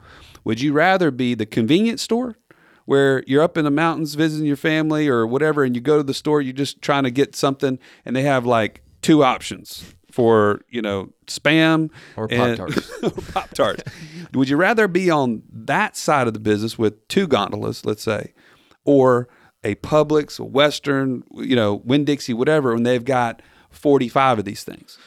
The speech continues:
Speaker 2: Well, yeah, I mean, we get, we've all been there, right? We've been in the mountains and we've had to stop by the little J R food <laughs> store. We've picked up that nine dollar box of Pop-Tarts for breakfast.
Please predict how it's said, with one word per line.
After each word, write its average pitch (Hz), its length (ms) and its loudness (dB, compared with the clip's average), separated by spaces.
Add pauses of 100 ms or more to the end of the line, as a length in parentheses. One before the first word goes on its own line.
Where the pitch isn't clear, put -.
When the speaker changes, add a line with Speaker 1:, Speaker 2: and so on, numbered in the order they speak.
Speaker 2:
Well, 156 240 2
yeah, 151 280 4
I - 40 -2
mean, 135 260 -4
we 143 160 0
get, 143 180 -4
we've 139 220 0
all 165 160 4
been 117 240 0
there, 98 140 -2
right? 117 120 0
We've 127 200 -2
been 123 180 0
in 113 180 -2
the 104 100 -4
mountains 101 380 -4
and 107 100 -4
we've 110 140 -2
had 117 180 -2
to 104 60 -10
stop 95 240 -4
by 104 160 0
the 101 100 -8
little 104 200 -4
J 104 220 -2
R 104 160 0
food 113 280 -4
<laughs> - 80 -6
store. 113 280 0
We've 117 180 -2
picked 127 320 -2
up 120 160 0
that 92 140 0
nine 104 280 0
dollar 101 420 -4
box 104 340 -4
of 95 80 -14
Pop-Tarts 95 560 -2
for 98 80 -10
breakfast. - 560 -4